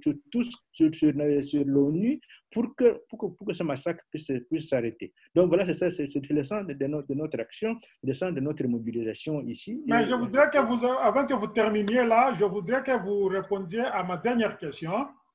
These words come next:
Speaker 2: qui a un problème d'impunité, de mauvaise gouvernance. La structure que vous venez de mettre en place est très, très importante puisque vous vous êtes mis ensemble comme Congolais. Quel sera votre apport à ce gouvernement-là avec le mot d'ordre,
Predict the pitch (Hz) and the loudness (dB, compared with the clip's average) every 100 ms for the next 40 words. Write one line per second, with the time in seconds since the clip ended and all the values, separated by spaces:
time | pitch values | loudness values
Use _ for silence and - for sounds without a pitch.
0 | _ _ _ - 190 196 190 185 - - | _ _ _ -2 6 8 8 6 4 4
1 | 269 220 208 180 226 214 190 180 170 202 | 4 6 4 6 6 6 4 -2 -2 0
2 | 202 175 190 190 - 277 254 196 196 208 | 0 0 -2 -2 2 2 4 0 2 0
3 | 170 165 160 151 196 254 - 165 147 _ | 0 -4 -4 -2 0 0 -2 -8 -8 _
4 | _ _ _ _ _ 160 196 240 247 269 | _ _ _ _ _ 2 6 6 4 2
5 | 302 247 247 233 247 208 226 240 208 - | 2 4 2 2 4 4 2 2 -2 2
6 | 233 233 175 _ - 277 240 202 180 185 | 0 0 -6 _ -2 0 2 0 0 -2
7 | - 220 208 220 240 254 262 - _ - | 0 0 0 -4 0 0 0 -6 _ -4
8 | 185 170 262 - 214 220 220 170 226 196 | 0 4 4 4 2 2 2 0 0 0
9 | 196 185 175 156 160 175 151 - _ _ | -2 -4 -4 -6 -4 -4 -6 -12 _ _
10 | _ _ _ _ _ _ _ _ _ 240 | _ _ _ _ _ _ _ _ _ 2
11 | 262 247 226 220 233 170 214 - 220 180 | 2 2 0 4 4 4 0 0 -4 -4
12 | - 233 233 165 - - - 185 202 147 | 0 6 6 4 -2 -12 -8 0 0 2
13 | 190 185 185 190 233 220 226 277 - _ | 2 2 0 0 4 6 4 2 -4 _
14 | - 175 294 269 208 254 202 220 285 240 | 0 6 6 6 4 4 4 6 6 6